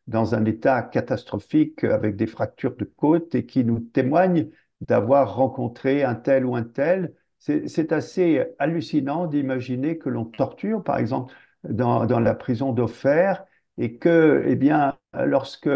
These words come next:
les séquelles de la torture, et on m'a parlé de mains nécrosées, de jambes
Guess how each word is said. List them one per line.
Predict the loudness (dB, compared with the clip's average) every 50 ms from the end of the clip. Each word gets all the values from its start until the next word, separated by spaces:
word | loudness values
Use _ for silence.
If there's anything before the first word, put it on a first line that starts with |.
| 0 -2 -6 -12 _ _ _ _ _ _ _ _ _ _ _ _ _ _ _ -8 -2
les | 0 0
séquelles | 0 2 2 2 2 2 2 2 4 4 4 2
de | 2 2
la | 2 0
torture, | 0 -2 -6 -8 -8 -8 -8 -6 -4 -2 -2 -2 -2 -2
et | -2 -4
on | -2 -2
m'a | -2 -4 -4
parlé | -4 -4 -2 0 0 -2 0
de | 0 0 0
mains | 0 0 0 0 0 -2 -2 -4 -4 -4
nécrosées, | -4 -2 -2 -4 -4 -6 -16 _ _ _ -8 -4 -4 -4 -4 -4 -6 -4 -4 -4 -6
de | -4 -4 -4 -4
jambes | -4 -4 -6 -6 -6 -6 -6 -6 -6